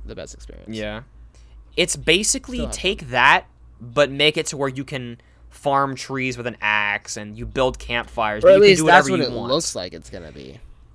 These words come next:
Speaker 2: It, that's what I'm assuming it's kinda looking like, but it's a lot more advanced. And, like, it, in
Speaker 1: You'll
Speaker 2: terms
Speaker 1: have
Speaker 2: of
Speaker 1: to let
Speaker 2: crafting.
Speaker 1: me know when you play it, 'cause I'm
Speaker 2: Yeah,
Speaker 1: very
Speaker 2: I will
Speaker 1: curious on what's gonna
Speaker 2: okay.
Speaker 1: happen.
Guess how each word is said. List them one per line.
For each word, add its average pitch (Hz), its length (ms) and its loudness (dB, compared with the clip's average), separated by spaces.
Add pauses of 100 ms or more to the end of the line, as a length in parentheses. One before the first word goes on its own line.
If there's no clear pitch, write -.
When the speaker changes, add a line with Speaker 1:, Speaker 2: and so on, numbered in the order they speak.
(120)
Speaker 2:
It, 175 320 0
that's 170 300 4
what - 260 0 (200)
I'm 156 180 4
assuming 143 440 -4
it's 160 120 -6
kinda 139 260 -2
looking 120 420 -8
like, 196 220 -2
but 139 120 0
it's 135 100 -4
a 127 80 0
lot 131 800 2
more 120 420 -2
advanced. 110 520 -6
And, 107 120 -12
like, 135 180 -2
it, 170 160 -2 (120)
in 196 160 0
Speaker 1:
You'll 160 100 2
Speaker 2:
terms 190 160 4
Speaker 1:
have 247 100 4
Speaker 2:
of 254 60 -14
Speaker 1:
to 233 80 -6
let 143 260 4
Speaker 2:
crafting. 143 40 -4
Speaker 1:
me 143 100 -6
know 135 300 -4
when 123 240 -10
you 107 140 -12
play 117 420 -10
it, 76 200 -16
'cause 117 160 -18
I'm 120 140 -10
Speaker 2:
Yeah, 135 300 2
Speaker 1:
very 127 160 6
Speaker 2:
I 180 40 8
will 220 200 2
Speaker 1:
curious - 100 -10
on 101 60 -18
what's 101 180 -16
gonna 95 180 -18
Speaker 2:
okay. 110 280 0
Speaker 1:
happen. - 200 -16